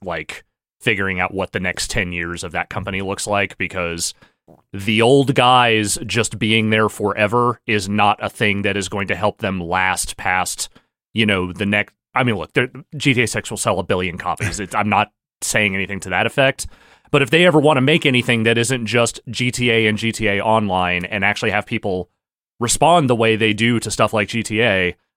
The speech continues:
I do think they have to start developing a lot more new talent in those upper echelons of the company.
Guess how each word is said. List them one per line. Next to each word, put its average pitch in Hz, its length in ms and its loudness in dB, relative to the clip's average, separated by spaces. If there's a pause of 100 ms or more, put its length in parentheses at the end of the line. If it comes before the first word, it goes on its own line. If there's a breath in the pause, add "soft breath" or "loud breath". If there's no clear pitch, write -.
(160)
I 117 100 2
do 113 180 -2
think 110 180 0
they 107 140 0
have 98 200 0
to 95 140 -8 (160)
start 90 300 -4
developing 90 480 -2
a 87 60 -6
lot 85 220 -4
more 87 160 -6
new 82 220 -8
talent 76 460 -8
in 92 160 -6
those 87 180 -6
upper 90 380 -6
echelons 80 540 -6
of 85 60 -14
the 78 80 -14
company. 71 460 -12